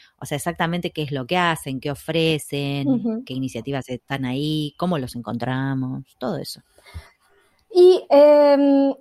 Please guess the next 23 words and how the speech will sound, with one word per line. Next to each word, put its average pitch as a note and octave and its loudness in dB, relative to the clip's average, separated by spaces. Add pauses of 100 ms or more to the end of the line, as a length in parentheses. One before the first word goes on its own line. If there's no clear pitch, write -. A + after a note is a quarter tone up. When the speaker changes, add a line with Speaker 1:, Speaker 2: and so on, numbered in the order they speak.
(120)
Speaker 2:
Business F#4 -4
Support D#4+ -2
and D4+ -6
Matching D4+ -4
es C#4 -12
un C#4+ -6
área C#4 4
relativamente A#3+ -2
nueva, G#3 0 (100)
o - -20
sea, G#3 -4
se G#3 -6
creó A3+ 4
el G#3+ 2
año A3 -2
pasado, G3+ -2
a G3+ -12
principio G#3 -8
de G#3+ 2
año, G#3 -2 (140)
el G3+ -6
año G#3+ -4
pasado, A3 2